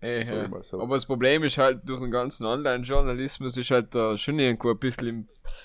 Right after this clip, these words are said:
Speaker 1: die Qualität hat sich geändert, glaub ich. Und die, die, der Zugang
Speaker 2: Ja.
Speaker 1: von den Leuten zu, zu Medien.
Speaker 2: Genau.
Speaker 1: Weil quasi jetzt wärst du überflutet von irgendwelchen Clickbait-Artikeln und früher bist du einfach in ein Geschäft gegangen und hast da, unabhängig davon, dass jetzt auch nicht alle Zeitungen, die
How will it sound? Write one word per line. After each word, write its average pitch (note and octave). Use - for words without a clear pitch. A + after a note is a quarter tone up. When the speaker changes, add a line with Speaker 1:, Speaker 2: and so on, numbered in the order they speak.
Speaker 1:
die A#2
Qualität C3+
hat A#2+
sich -
geändert, A#2
glaub G#2
ich. G#2
Und B2
die, D3+
die, C3+
der C3
Zugang F#3+
Speaker 2:
Ja. A#2+
Speaker 1:
von B2
den B2
Leuten C3
zu, A#2
zu A2
Medien. A2
Speaker 2:
Genau. G2
Speaker 1:
Weil G#2+
quasi C3
jetzt D3
wärst C#3
du C3
überflutet C#3
von C3
irgendwelchen C3+
Clickbait-Artikeln -
und A#2+
früher D3
bist B2
du D#3
einfach B2+
in B2
ein -
Geschäft B2+
gegangen D3
und C3+
hast C#3
da, A#2+
unabhängig A#2+
davon, A#2+
dass A2
jetzt -
auch G2
nicht A#2
alle A2+
Zeitungen, A2+
die A2